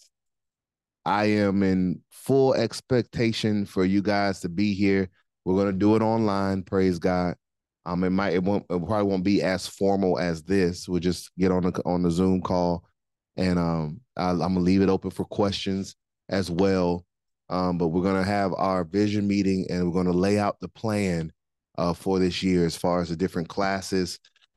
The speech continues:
um, membership class, what to expect, our encounter, our pre-encounter, our post, excuse me, our pre-encounter, our encounter, and then our post-encounter.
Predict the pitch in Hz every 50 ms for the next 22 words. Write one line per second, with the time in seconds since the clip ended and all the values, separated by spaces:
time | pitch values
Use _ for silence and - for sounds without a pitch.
0 | _ - 85 87 87 85 85 90 95 98 98 95 - - 90 - - - 98 95
1 | 92 90 92 90 87 - - 87 87 92 85 - - 95 90 - - - - -
2 | 98 90 90 78 - _ _ 82 85 85 82 80 80 - - 90 85 80 78 -
3 | - 92 92 92 92 90 90 90 87 87 - _ _ _ _ _ 76 - - -
4 | - 123 123 120 113 110 104 110 107 104 104 101 98 98 71 85 82 - - 104
5 | 101 104 101 - 95 90 87 78 - _ _ - - - 90 80 78 76 - -
6 | 82 82 - - - 123 120 120 113 110 107 - 110 101 98 95 98 95 92 92
7 | _ _ _ _ _ _ _ _ - 90 87 - 90 87 80 - - 113 107 107
8 | 104 95 90 85 - - 87 85 85 85 85 85 82 - - - 98 98 92 -
9 | - 90 85 - - 87 87 85 85 85 85 85